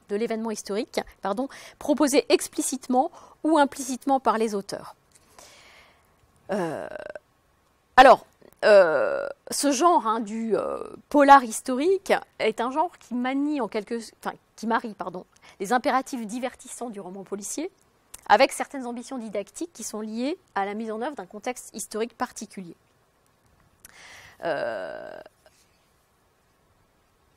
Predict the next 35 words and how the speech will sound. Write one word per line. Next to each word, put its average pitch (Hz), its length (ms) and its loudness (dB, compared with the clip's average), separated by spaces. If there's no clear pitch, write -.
et 285 240 4
ce 233 220 -8
genre 302 420 2
touche, - 360 -8
bon, 170 160 -20
touche - 220 -14
un 170 60 -10
très 202 180 -4
large 185 220 -8
public, 214 520 -4
mais 240 120 -2
est - 20 -4
destiné 240 560 -4
particulièrement 202 800 -4
à 180 60 -6
un, 175 240 -6
à - 320 -10
un 165 60 -4
public 202 280 -6
populaire. - 560 -8
Euh, 147 160 -4
l'enjeu, 269 680 4
euh, 104 720 -8
serait 254 400 2
donc 285 180 2
de 233 60 0
recréer 269 560 -2
à 202 80 4
moindre 208 360 -6
frais, 330 280 -4
pourrait-on 202 360 -8
dire, 220 300 -2
un 180 140 -2
cadre 302 300 4
historique 240 580 -6